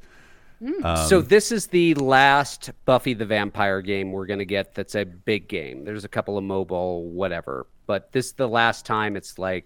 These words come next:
Speaker 3: we're trying for the big guns with your full-on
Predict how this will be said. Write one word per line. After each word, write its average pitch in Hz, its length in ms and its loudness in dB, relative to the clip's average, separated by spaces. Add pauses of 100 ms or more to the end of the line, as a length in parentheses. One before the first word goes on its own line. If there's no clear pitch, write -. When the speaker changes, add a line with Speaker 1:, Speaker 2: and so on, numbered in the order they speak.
(120)
Speaker 3:
we're 104 140 -6
trying 117 480 0
for 107 320 -2
the 95 160 -8
big 117 320 -2
guns 110 840 -2 (100)
with 95 320 -8
your 98 140 -4
full-on 107 880 0